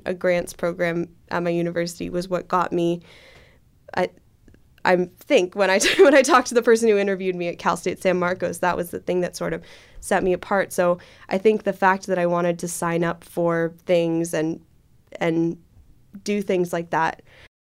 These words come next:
worked for me. And the same thing when I was at Cal State San Marcos, I was able to move into this civic engagement position out of a regular admin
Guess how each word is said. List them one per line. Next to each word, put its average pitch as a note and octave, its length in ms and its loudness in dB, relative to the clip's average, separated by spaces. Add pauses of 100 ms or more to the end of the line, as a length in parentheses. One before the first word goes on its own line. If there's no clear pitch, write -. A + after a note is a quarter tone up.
(480)
worked G3+ 340 6
for F#3 140 -2
me. F3 280 0
And F#3 320 6
the G3 160 -2
same F#3+ 280 2
thing F#3+ 260 2
when F#3 120 2
I F3+ 60 0
was F3+ 140 -2
at - 140 -6
Cal F3+ 180 -4
State F3+ 220 -10
San F3+ 160 -4
Marcos, F3+ 400 -4
I F3+ 160 -4 (840)
was F#3+ 180 0
able F#3 320 0
to F#3 140 -4
move F#3 300 4
into F#3 240 0
this F3+ 480 -4
civic F#3 360 -6
engagement G3 540 2
position F#3 400 -2
out F3 160 -2
of F3+ 140 -6
a E3+ 200 -4 (540)
regular F3+ 760 0 (540)
admin F3+ 580 0